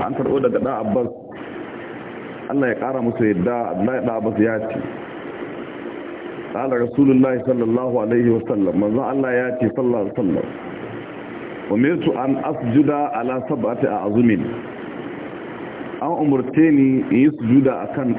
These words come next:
kasusuwa guda bakwai. Alal jabhati, Allah ya umurce ni in yi sujuda akan goshi. Wa ashara bi yadihi ila anfihi, manzo Allah ya ishara da hannunsa zuwa ga hancinsa. Dama da goshi da hanci aka azawa gaba ɗaya.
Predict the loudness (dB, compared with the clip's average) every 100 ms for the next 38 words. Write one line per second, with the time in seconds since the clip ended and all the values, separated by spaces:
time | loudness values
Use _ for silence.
0 | -2 2 4 4 2 4 2 2 0 0
1 | 0 -2 -8 -10 -12 -12 -12 -12 -12 -12
2 | -12 -12 -12 -12 -12 -12 -12 -12 -12 -10
3 | -10 -10 -6 0 2 2 2 2 -2 -2
4 | -2 -4 -6 -10 -12 -12 -12 -14 -10 -4
5 | 0 2 2 0 0 0 4 6 6 4
6 | 4 6 6 6 4 0 0 2 2 0
7 | -2 -2 2 2 2 2 2 0 -8 -10
8 | -12 -12 -14 -14 -14 -12 -12 -4 0 0
9 | -2 -4 -2 2 4 4 4 4 4 4
10 | 0 -2 -2 4 4 4 2 0 0 2
11 | 2 0 -2 -2 0 2 2 2 2 0
12 | 0 0 0 0 -2 -8 -10 -12 -12 -8
13 | -2 0 0 2 2 4 4 4 4 2
14 | 0 0 -2 -2 -2 0 0 0 -2 -4
15 | -6